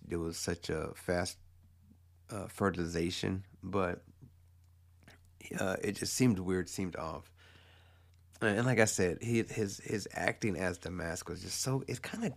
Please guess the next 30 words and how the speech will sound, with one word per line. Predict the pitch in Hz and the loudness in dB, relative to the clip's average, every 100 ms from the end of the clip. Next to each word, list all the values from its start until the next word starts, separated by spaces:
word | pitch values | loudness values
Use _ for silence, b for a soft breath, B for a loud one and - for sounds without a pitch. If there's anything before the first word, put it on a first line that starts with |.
| - | -2
was | 160 | -2
kinda | - 254 | -2 -4
cringy | - - 107 135 127 82 80 | -4 -2 2 2 2 0 -6
too. | - 117 104 | 0 2 2
Like, | 90 82 80 - - - - | 0 -4 -8 -14 -20 -20 -14
like, | - 104 - | -8 -8 -8
you | 135 - | -10 -6
really | 123 117 117 | -2 0 0
do, | 98 - - | -2 -6 0
"Hey." | - 147 90 67 65 - - B B B B B B - | 8 10 10 6 0 -4 -8 B B B B B B -6
Like, | 98 | -2
it | 123 | 0
just | 131 151 - | 2 0 4
seemed | 180 151 87 - - | 4 4 -2 -14 -10
fucking | - - 127 92 90 | -10 -4 -4 -2 -4
weird. | 87 80 65 | -2 -2 -2
It | 82 | 0
didn't, | 113 113 98 - B B B B B - | 2 2 0 -4 B B B B B -8
and | - 76 - - - - - - - - - - | -4 -4 -6 -14 -20 -20 -20 -20 -20 -20 -14 0
I | 117 127 | 4 6
remember, | 113 104 98 - - - | 6 6 6 2 -2 0
I | |
mean, | 92 | 0
the | 90 | 2
mask | 95 104 104 | 4 2 2
was | 101 - | -2 -2
in, | - 87 85 | -4 -4 -2
what, | 95 | -2
ninety-five, | - 90 - 98 101 | 0 -2 2 6 6
ninety-four? | 98 87 - - 82 50 | 6 2 0 -2 0 -2